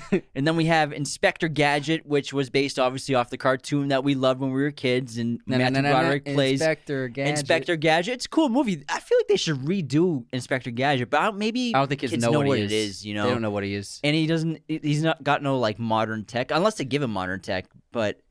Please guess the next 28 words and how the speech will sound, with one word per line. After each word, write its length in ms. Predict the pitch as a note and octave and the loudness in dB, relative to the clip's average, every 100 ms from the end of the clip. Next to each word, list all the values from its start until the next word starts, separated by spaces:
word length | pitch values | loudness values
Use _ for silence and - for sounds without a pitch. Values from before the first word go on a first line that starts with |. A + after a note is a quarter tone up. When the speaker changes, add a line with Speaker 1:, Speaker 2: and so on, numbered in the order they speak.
| _ | _
Speaker 2:
Then 120 | D#3+ | 2
he 80 | E3+ | 2
would 100 | E3+ | 2
just 220 | D3+ D3 | -2 -4
be 100 | D3 | 0
a 40 | C3 | -2
s-, 140 | - | -2
like, 220 | C3+ A#2+ - | -2 -4 -4
he'd 180 | C3+ C#3 | -4 -2
be 60 | B2+ | 0
like 160 | A2+ | -2
Cyborg 540 | - A#2 A#2+ A#2 A2 - | 0 0 0 -2 -4 -4
from 160 | A2 | -6
Justice 360 | G#2+ A2 A2 - | -6 -8 -10 -12
League. 240 | G#2 - - | -10 -6 0
Speaker 1:
Yeah, 240 | C3 G#2 - - | 0 0 -2 -6
he'd 100 | C3 | -2
be 80 | C#3+ | 0
Speaker 2:
That, 80 | C3 | 2
it 160 | B2 | 2
would 80 | C#3 | 2
be 60 | A#2+ | 2
Speaker 1:
RoboCop. 220 | A2+ F#3 | 2 2
Speaker 2:
a 40 | D3 | 2
different 340 | C#3 A#2 G#2+ | -2 -4 -4
thing. 320 | G#2+ G2+ G2 - C#3 | -4 -4 -6 -8 0
Speaker 1:
But 180 | F3+ | 0
m-, 60 | G#3 | 0